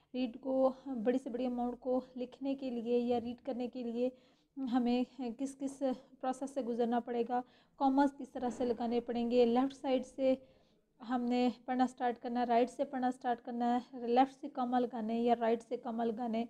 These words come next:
ये all, ये सारे formulas आज हम देखेंगे।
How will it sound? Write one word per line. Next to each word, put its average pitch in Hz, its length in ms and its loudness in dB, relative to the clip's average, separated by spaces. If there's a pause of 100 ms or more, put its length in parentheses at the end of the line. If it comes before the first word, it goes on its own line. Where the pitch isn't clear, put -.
(440)
ये 254 160 0
all, 247 380 2
ये 233 220 -2
सारे 240 340 2
formulas 233 520 0
आज 220 180 0
हम 214 220 -8
देखेंगे। 220 480 -10